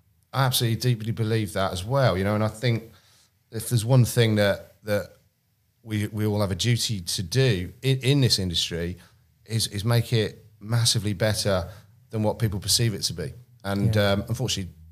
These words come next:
Speaker 1: we're still perceived, um, in a relatively poor way up there with solicitors and, um, politicians and the like. Um, but, you know, th-, the, the self-employed model is allowing people to take huge responsibility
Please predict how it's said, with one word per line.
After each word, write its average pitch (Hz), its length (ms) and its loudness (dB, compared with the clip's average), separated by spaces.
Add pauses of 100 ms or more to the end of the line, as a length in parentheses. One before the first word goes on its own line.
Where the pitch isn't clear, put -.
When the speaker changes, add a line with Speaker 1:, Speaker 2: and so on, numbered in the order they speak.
(120)
Speaker 1:
we're 101 100 -16
still 98 220 -4
perceived, 92 560 -4 (120)
um, 92 520 -4 (260)
in 95 140 -6
a 90 100 -2
relatively 95 380 -2
poor 107 260 0
way 95 240 2
up 95 100 0
there 92 180 -2
with 90 140 -4
solicitors 95 560 -4
and, 90 280 -4 (540)
um, 90 500 -2
politicians 101 640 0
and 87 100 -2
the 82 40 0
like. 82 280 -2 (120)
Um, 98 380 2 (640)
but, 107 460 4 (560)
you 127 100 2
know, 104 120 6
th-, 87 120 -6 (440)
the, 117 120 0
the 107 160 -4
self-employed 117 600 2
model 92 240 0
is 85 80 -2
allowing 98 580 2
people 90 340 -4
to - 140 -6
take 92 240 -2
huge 135 540 2
responsibility 92 1000 -2